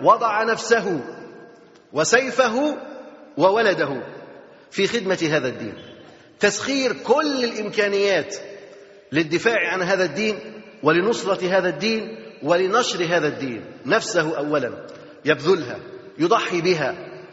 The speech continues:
ينفقها لله عز وجل، يبيعها لله رخيصة، يبيعها رخيصة لله سبحانه وتعالى، فيبذل نفسه ويبذل سيفه،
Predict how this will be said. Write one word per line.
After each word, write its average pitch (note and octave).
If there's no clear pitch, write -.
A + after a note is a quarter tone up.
ينفقها G3+
لله G3
عز F3+
وجل، F3+
يبيعها G#3+
لله G3+
رخيصة، F#3+
يبيعها A3+
رخيصة A3
لله F#3+
سبحانه F#3+
وتعالى، C3
فيبذل A#3+
نفسه A#3
ويبذل E3+
سيفه، F#3+